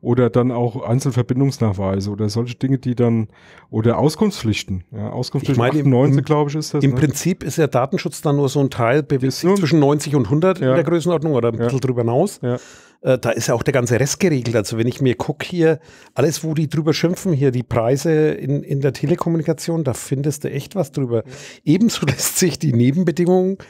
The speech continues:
Speaker 2: Paragraph dreißig Absatz fünf T K G von zweitausendvier ist gleich Paragraph einunddreißig Absatz zwei Nummer eins T K G von zweitausendzwölf. Wer wusste das nicht?
Speaker 1: <laughs>
Speaker 2: Mindestens, wa-,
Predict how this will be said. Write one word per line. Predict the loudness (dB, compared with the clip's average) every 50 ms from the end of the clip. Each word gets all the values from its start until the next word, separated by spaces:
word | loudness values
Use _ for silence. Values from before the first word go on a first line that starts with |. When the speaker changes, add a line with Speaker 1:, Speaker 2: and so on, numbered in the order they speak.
| -20 -20 _ -4
Speaker 2:
Paragraph | -2 0 0 0 0 0 0 0
dreißig | 0 0 0 0 0 -2 -4
Absatz | -2 -2 -2 -2 -2
fünf | 0 -2 0 -2 -2 -4
T | -4 -4 -2
K | 0 0 0
G | 0 0 -2
von | 0 -2 -4 -4
zweitausendvier | -4 -6 -8 -8 -6 -4 -4 -4 -2 -4 -6 -4 -2 -2 0 0 -2 -4 -10 -18 -20 -20 -8 -4
ist | -4 -4 -2 0
gleich | 2 2 2 2 0 -6 -8
Paragraph | -4 -2 -2 0 0 0 -2 -2
einunddreißig | 0 0 0 2 2 2 2 2 0 -2 -4
Absatz | -6 -6 -4 -4 -6 -6 -8
zwei | -10 -4 -2 0 2 2 2
Nummer | 2 0 0 0 0
eins | 0 0 0 0 -2 -4 -8 -16 -18 -20 -20 -16 -4
T | -2 0 0
K | 2 0 0
G | 0 0
von | 0 0 -2 -2
zweitausendzwölf. | -2 -2 -2 0 0 0 -2 -2 -2 0 0 0 0 -2 -2
Wer | -2 -2 -2 -2
wusste | -4 -8 -6 -4 -4 -4
das | -4 -4 -6 -4
nicht? | -2 -2 -2 -2 -4 -8 -6 -2 -2 0 0 0 -2 -2 -2
Speaker 1:
<laughs> | -4 -4 -4 -6 -4 2
Speaker 2:
Mindestens, | 4 4 6 6 4 4 4 2 0 0 0 0 2 2 2 2 -2 -4 -8 _ _ _ _ _ _ -20 _ _ -20 -20
wa-, | -12 -8 -6 -6 -6